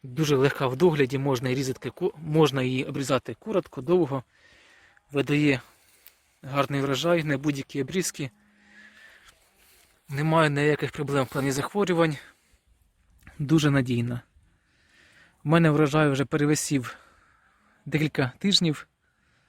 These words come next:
А в нас постійно поливають дощі, того є підпорчені. А воно тут видно, бачите? Підпорчені ягоди слизнями і равликами.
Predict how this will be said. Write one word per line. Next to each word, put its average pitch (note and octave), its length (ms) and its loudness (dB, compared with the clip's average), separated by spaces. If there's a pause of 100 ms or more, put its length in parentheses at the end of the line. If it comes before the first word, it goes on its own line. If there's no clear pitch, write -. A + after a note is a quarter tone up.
(680)
А D#3 80 0
в C#3+ 40 0
нас D3+ 160 4
постійно D#3 380 0
поливають D3 340 2
дощі, D3 300 0
того C#3 320 -2
є D3 180 0
підпорчені. C#3 720 -4 (420)
А B3+ 120 0
воно C#3 240 2
тут B2 160 -10
видно, C3 180 -6
бачите? D3 360 -4 (2000)
Підпорчені D3+ 640 -2
ягоди D3+ 340 4
слизнями C#3+ 640 0 (120)
і E3+ 180 -2
равликами. C#3 680 0